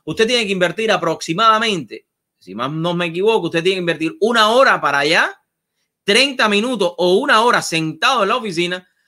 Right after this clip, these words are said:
y una hora para acá. Usted está empleando tres horas para ir a una consulta médica donde hoy por hoy nosotros tenemos clientes que le hemos preparado todo el ti-, el sistema y en quince minutos usted va, hace su appointment, le dice el día que usted quiere, está esperando cuando la doctora venga, "Me duele aquí",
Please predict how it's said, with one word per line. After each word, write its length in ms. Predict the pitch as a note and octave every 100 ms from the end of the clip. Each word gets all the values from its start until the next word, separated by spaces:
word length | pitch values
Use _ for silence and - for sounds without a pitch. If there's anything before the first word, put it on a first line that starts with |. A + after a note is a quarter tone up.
| _
y 160 | - F#3
una 220 | A#3+ A#3
hora 240 | A#3 A#3+ F#3
para 160 | E3
acá. 180 | C#3+ C3+
Usted 160 | C#3+ A3+
está 120 | B3+
empleando 500 | A3 A#3 B3+ A3+ -
tres 420 | A3 A#3 - _ -
horas 400 | A3+ G3 A2+ - _ _ _ _ -
para 260 | D#3 E3
ir 100 | G#3
a 40 | A3+
una 140 | G#3
consulta 500 | E3+ D#3 - G3+ G3+
médica 380 | G3 A3 F#3+ E3
donde 380 | D3+ F3 E3+ F3+
hoy 180 | B3 G#3
por 140 | G#3
hoy 60 | F3+
nosotros 220 | E3+ G#3+
tenemos 220 | A3+ A3
clientes 360 | G#3+ A3 F3+ C#3+
que 80 |
le 60 | C3+
hemos 140 | F#3+
preparado 540 | G3 F3+ E3+ F#3+ F3+ -
todo 320 | F3 F#3+ G3+
el 100 | E3+
ti-, 220 | F#3+ F3+
el 100 | E3+
sistema 540 | C3+ F#3 B3+ B3 E3 - _ _
y 180 | - E3+
en 220 | F3 E3
quince 380 | - C4 C4+ B3
minutos 460 | A3 A3 G3 G3 F3+ -
usted 360 | C#3 - G#3
va, 180 | F#3+ F3
hace 360 | - D#3+ F3 A3
su 120 | B3
appointment, 560 | G#3 G3+ E3+ D#3+ F#3+ - _
le 140 | C#3 C#3+
dice 240 | G#3 F3+
el 120 | C#3+
día 240 | C3+ F#3+ G3
que 140 | G#3+
usted 280 | G#3 A3 A3+
quiere, 400 | A3 F3+ F#3 G3+ _ _
está 280 | - D3+ G3+
esperando 480 | G#3 A#3 A3+ A#3 G3+
cuando 200 | E3 D#3
la 120 | C#3+
doctora 360 | C#3+ C3+ A3 G#3+
venga, 240 | A#3 A3
"Me 120 | D#3+
duele 240 | D3+ G3 G3+
aquí", 260 | - A3+